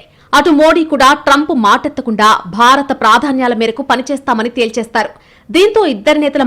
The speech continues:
మాటల్లోని గూఢార్థాలు ఎవ్వరికీ అర్థం కావడం లేదు. ఇదే అదునుగా ప్రతిపక్షాలు మోడీ, ట్రంప్కు సరెండర్ అయ్యారని తీవ్ర వ్యాఖ్యలు చేస్తున్నాయి. అలాగని వారి వాదనకు సరైన ఆధారాలు లేవు. అయితే ఒక విషయం అర్థం కాకపోవడం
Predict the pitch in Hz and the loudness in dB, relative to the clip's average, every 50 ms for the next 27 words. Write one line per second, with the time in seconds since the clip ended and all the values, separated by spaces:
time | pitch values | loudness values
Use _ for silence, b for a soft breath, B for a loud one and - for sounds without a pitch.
0 | 233 240 240 262 269 294 285 285 311 320 330 190 - 220 226 262 277 285 277 - | 2 2 2 2 0 -2 -2 0 0 0 -2 -2 0 2 2 2 2 0 -2 -2
1 | 269 254 247 285 254 214 220 208 208 220 269 285 277 302 285 254 - - 269 262 | -4 -4 -2 -4 -2 0 -2 -2 -2 -2 -6 -6 -4 -4 -4 -4 -4 -6 -6 -2
2 | - 247 233 233 233 240 240 240 - - - b b b b b b b 294 320 | 0 0 0 0 -2 -2 -2 -2 -2 -4 -8 b b b b b b b 0 2
3 | 311 403 381 320 240 269 262 254 247 247 262 262 330 - - 269 269 269 262 - | 2 4 2 2 2 0 -2 0 2 2 2 2 0 -2 -4 -4 -8 -10 -8 -4
4 | - 240 226 262 269 233 220 247 269 294 285 302 320 320 311 311 247 226 240 226 | -2 0 2 2 2 2 0 0 0 2 2 0 -2 -2 -2 -2 -2 -2 -2 -4
5 | - 285 269 269 - 226 202 220 247 240 277 262 254 247 233 233 233 233 233 240 | -6 -6 -6 -2 -2 -4 -2 -2 -4 -4 -4 -2 0 0 -2 0 0 -2 -4 -4
6 | - - _ _ - 330 359 381 370 392 330 226 190 220 202 220 - - 262 - | -6 -10 _ _ -2 -2 -2 0 -2 -2 -4 -2 -2 -2 -2 -2 -4 -8 -10 -8
7 | - 233 226 - - 226 208 - - - b b b b b b - 202 233 262 | -8 -8 -8 -6 -4 -2 -2 -2 -4 -8 b b b b b b 0 2 2 2
8 | 277 254 262 269 311 294 294 294 B B B B 226 277 302 320 311 254 269 262 | 2 2 2 0 0 0 -2 -4 B B B B 2 2 4 4 4 4 4 4
9 | 294 311 302 302 302 311 320 311 311 277 262 277 285 294 269 247 240 254 247 285 | 4 2 0 0 -2 -2 -2 0 0 0 0 2 2 2 4 4 4 2 2 -2
10 | 269 262 247 240 254 254 - - - _ _ _ _ _ - 220 254 - 349 330 | -2 -2 0 2 0 0 0 -6 -14 _ _ _ _ _ -2 -2 0 0 0 -2
11 | 285 311 311 B B B - 320 330 392 - 339 320 370 359 311 262 214 233 311 | -2 -4 -6 B B B -4 -2 0 0 -2 -2 -2 0 0 0 0 0 -2 -4
12 | 302 294 262 220 - - 294 294 277 254 233 226 | -2 2 0 0 0 0 -4 -2 -2 0 0 -2